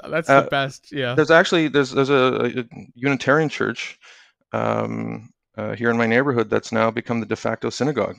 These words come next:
Speaker 2: here in Toronto. That's where people have their bar, bar mitzvah class. But my, my point here is that, um, people have certain emotional appetites. Um, and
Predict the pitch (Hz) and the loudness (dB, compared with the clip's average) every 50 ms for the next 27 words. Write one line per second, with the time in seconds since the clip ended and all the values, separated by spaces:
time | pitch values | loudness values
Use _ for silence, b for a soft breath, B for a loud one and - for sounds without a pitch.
0 | _ _ 107 110 104 87 - - 107 131 139 104 87 - 101 101 - - 113 - | _ _ -6 -6 -6 -6 -4 -2 -2 -2 -2 -4 -4 -4 -6 -6 -2 -4 -4 -4
1 | - - 233 117 113 - - 117 110 - - - - - 113 110 110 135 - - | -2 -4 -2 -2 0 0 0 0 0 -2 -4 -6 -4 -2 -2 -2 -2 -2 -2 -4
2 | - - - - - - - - B B B B 180 - - - 190 - - _ | -6 -4 -2 -4 -4 -4 -6 -8 B B B B -6 -2 4 4 4 4 2 _
3 | - - _ _ - 143 165 - - 160 165 160 - - - 208 233 240 226 190 | -16 -18 _ _ 0 0 0 2 4 4 4 4 2 0 2 4 4 4 4 2
4 | 165 165 151 139 127 127 123 110 113 120 113 113 110 107 - B B B B B | 2 2 2 2 2 2 -2 0 2 4 4 4 2 0 -4 B B B B B
5 | B B _ _ _ 113 110 110 110 110 107 110 98 - - - _ - 190 190 | B B _ _ _ -2 0 0 0 0 -2 -4 -6 -8 -12 -14 _ -4 -4 -2
6 | - 208 196 165 - - 131 123 120 117 113 113 110 107 - - - - - 127 | 0 0 0 0 0 0 2 4 4 4 4 2 0 -4 -10 -16 -14 -6 -4 -2
7 | 123 110 113 - 117 113 107 110 110 107 - - 113 107 104 98 98 - - - | -2 -2 -2 -4 -4 -2 0 -2 -2 -4 -4 -6 -6 -4 -4 -6 -6 -8 -12 -14
8 | - - - - - - - - _ _ - - - - 123 113 113 113 113 110 | -12 -14 -14 -14 -16 -20 -20 -20 _ _ -20 -10 -4 0 2 4 4 4 2 2
9 | 110 107 - - 117 117 110 110 110 110 104 - | 0 -4 -6 -4 -2 0 2 2 2 0 -2 -4